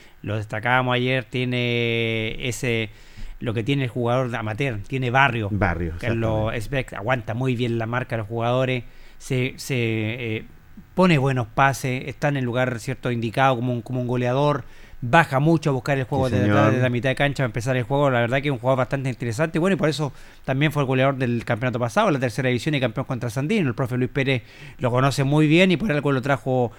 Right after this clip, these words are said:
Speaker 1: a Linares y, y no tenemos la duda, ¿cierto?, que se va a convertir en un gran aporte para este Deportes Linares.
Speaker 2: Sí,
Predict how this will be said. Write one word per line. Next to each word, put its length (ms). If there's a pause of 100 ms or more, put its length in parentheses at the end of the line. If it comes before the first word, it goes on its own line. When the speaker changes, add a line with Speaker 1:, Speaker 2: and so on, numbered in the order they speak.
(140)
Speaker 1:
a 80
Linares 380
y, 460
y 40
no 100
tenemos 280
la 60
duda, 200
¿cierto?, 260
que 40
se 80
va 60
a 40
convertir 380
en 100
un 80
gran 160
aporte 320
para 140
este 160
Deportes 280
Linares. 360
Speaker 2:
Sí, 200